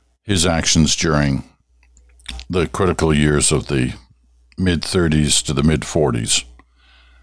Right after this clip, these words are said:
uh, were ones who, which will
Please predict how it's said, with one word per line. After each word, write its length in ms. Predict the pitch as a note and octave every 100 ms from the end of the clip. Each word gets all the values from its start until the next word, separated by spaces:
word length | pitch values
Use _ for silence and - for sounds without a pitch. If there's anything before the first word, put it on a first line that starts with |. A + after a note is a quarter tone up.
| _ _ -
uh, 420 | - A#1 A1+ G1+ -
were 280 | - D2+ D#2+
ones 340 | C#2 D2 D2 -
who, 240 | E2 C#2 - D2
which 420 | F#2+ F#2 F#2 -
will 420 | F2 D#2 C#2+ C#2